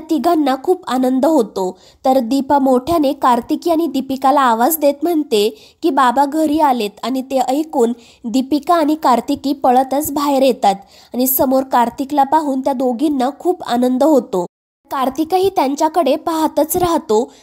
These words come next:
आणि त्यानंतर कार्तिकी, दीपिका कार्तिक जवळ जातात आणि रडतच त्याला मिठी मारतात. तर कार्तिकही त्या दोघींना जवळ घेतो आणि त्या तिघांना एकत्र पाहून सौंदर्या आणि दीपाला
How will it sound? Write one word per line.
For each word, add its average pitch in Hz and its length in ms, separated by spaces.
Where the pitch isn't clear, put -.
आणि 285 180
त्यानंतर 294 600
कार्तिकी, 285 560
दीपिका 277 500
कार्तिक 285 500
जवळ 254 320
जातात 277 440
आणि 285 180
रडतच 269 520
त्याला 269 220
मिठी 302 320
मारतात. 233 420
तर 262 80
कार्तिकही 294 640
त्या 320 140
दोघींना 262 500
जवळ 254 360
घेतो 233 540
आणि 269 120
त्या 277 140
तिघांना 285 500
एकत्र 254 440
पाहून 269 460
सौंदर्या 269 600
आणि 294 220
दीपाला 262 540